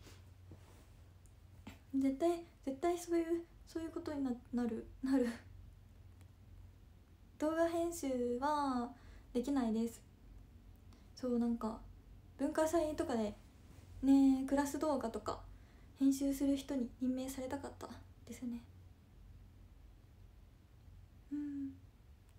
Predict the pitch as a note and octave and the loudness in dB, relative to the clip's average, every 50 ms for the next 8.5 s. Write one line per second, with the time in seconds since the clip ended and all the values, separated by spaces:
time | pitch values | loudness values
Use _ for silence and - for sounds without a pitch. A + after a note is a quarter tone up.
0 | - - - - - - - - - - - - B3+ A3+ A#3 D4 D#4 D#4 - F4+ | -20 -20 -20 -20 -20 -20 -20 -20 -20 -20 -4 0 2 2 4 2 0 0 2 2
1 | F4 E4+ E4+ - - - - - - A#3+ A#3+ C4+ D#4 E4+ F4 G4 F#4 F4+ F4+ F4 | 2 2 0 -4 -10 -18 -20 -8 -4 -2 0 2 2 2 2 2 2 4 4 2
2 | F4 F4 E4+ E4+ E4+ F4 F4 E4+ E4+ E4+ E4+ E4+ - - - - - - - - | 2 2 0 0 0 0 0 0 0 0 -2 -4 -6 -12 -20 -20 -20 -20 -12 -6
3 | - A#3 D4+ D#4 D#4 E4 D#4+ D#4 C#4 D4 D4 D4 C#4+ C#4+ C#4+ C#4+ C#4 C#4 C4+ C#4 | 0 2 2 2 2 0 0 0 0 0 2 0 0 0 0 0 0 0 0 0
4 | C#4 C4+ C4+ - A#3 A#3 C#4 C#4 D#4+ D#4 D4+ D4+ D4+ D4 D4 D4 C#4+ C#4+ C#4+ D4+ | 0 0 0 -2 -2 -2 -2 -2 -2 -2 -4 -2 -2 -2 -2 -2 -2 -2 -4 -4
5 | D#4 E4+ E4+ - - - - - - - - - - - - - - - - - | -4 -6 -8 -12 -18 -20 -20 -20 -20 -20 -20 -20 -20 -20 -20 -20 -20 -10 -4 0
6 | B3 C4+ D4+ D4 - - E4+ E4+ E4+ E4+ E4+ D#4+ D#4 D#4 C#4+ - - - D#4+ E4 | 0 2 0 0 2 4 6 6 6 6 2 -2 -4 -6 -8 -10 -6 -4 -4 -4
7 | E4 - - - E4+ E4+ C4+ B3+ A3+ G#3 A#3+ A#3 - - F#4+ F#4+ D#4+ B3+ A3+ A3+ | -4 -2 0 0 0 0 0 -2 -4 -4 -4 -6 -2 0 0 2 2 2 2 2
8 | A3 - - A3 A3 A3 A3 G#3+ G#3+ | 0 -2 -4 -2 -2 0 0 0 -2